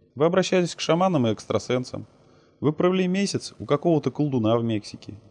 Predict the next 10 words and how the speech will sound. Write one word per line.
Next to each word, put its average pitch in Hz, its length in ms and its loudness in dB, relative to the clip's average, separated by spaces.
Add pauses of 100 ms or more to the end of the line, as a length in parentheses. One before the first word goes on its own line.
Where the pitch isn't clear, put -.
(120)
Вы... 170 320 0 (380)
Прекрасная 131 760 -4
осведомленность», — 127 1120 -4 (460)
пробормотал 107 540 2
мистер 98 320 -2
Икс. - 240 -12 (880)
«Рад, 190 220 2
что - 180 -2
вам 151 140 2
понравилось». 127 640 0